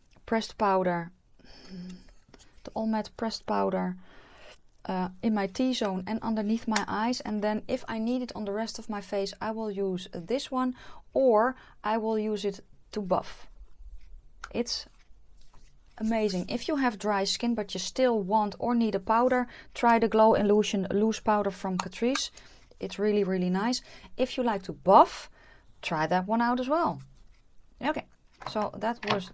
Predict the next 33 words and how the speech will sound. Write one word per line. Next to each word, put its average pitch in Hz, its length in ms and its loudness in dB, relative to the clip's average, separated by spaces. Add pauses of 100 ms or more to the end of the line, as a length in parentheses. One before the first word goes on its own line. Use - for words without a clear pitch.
the 180 100 -2
powders. 254 500 -2
Go - 160 -2
away. - 280 4 (320)
Yes. - 180 -18 (1120)
I 240 80 2
don't 294 220 6
really 285 200 4
have 247 160 4
a 220 60 -4
favorite 220 400 2
bronzer. 240 560 2 (680)
I 208 160 -2
just 202 260 -2
grab 185 520 0
what 175 260 -4
I 165 100 -2
want. - 320 -10 (140)
Uh, 233 280 2
I 220 120 -2
do, 269 220 0
however, 226 380 2
have 196 200 -6
a 220 40 -10
favorite 196 520 -6
blush. - 440 -4 (440)
Um, 208 580 -4
and 240 160 0
it 285 100 0
is 277 140 0
an 240 160 2
older 240 380 6
one. 185 400 2